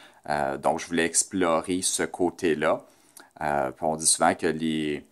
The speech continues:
euh, les gens heureux n'ont pas d'histoire. Donc, je me disais, « Ah ben, s-, si je veux justement qu'il y ait de l'action, faut qu'il y ait des problèmes. » Puis là, on retrouve entre autres le, le père en prison, puis la mère dans le coma.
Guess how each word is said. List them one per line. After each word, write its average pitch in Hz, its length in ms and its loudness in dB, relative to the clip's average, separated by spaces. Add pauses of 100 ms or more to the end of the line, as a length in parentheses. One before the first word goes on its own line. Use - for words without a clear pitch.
(440)
euh, 78 60 2
les 82 160 2
gens 101 260 6
heureux 98 220 2
n'ont 104 160 2
pas 98 160 0
d'histoire. 80 640 2 (400)
Donc, 85 300 2
je 85 60 -2
me 80 60 0
disais, « 87 200 -2
Ah 85 180 8
ben, 82 180 0
s-, - 420 0
si - 440 0
je 95 100 -4
veux 101 240 2
justement 92 400 2
qu'il - 160 -4
y 95 60 2
ait - 20 0
de 92 60 -6
l'action, 104 340 0
faut 131 320 0
qu'il 110 200 0
y 95 40 8
ait 98 220 6
des 87 240 -2
problèmes. » 80 680 2
Puis 73 100 -16
là, 78 120 -6
on 78 100 -6
retrouve 85 320 -4
entre 76 200 -2
autres 80 180 -6
le, 80 220 -4
le 76 80 -4
père 87 240 4
en 82 100 2
prison, 90 380 2
puis 95 100 -6
la 78 120 2
mère 85 180 6
dans 82 100 4
le 85 60 -6
coma. 90 520 2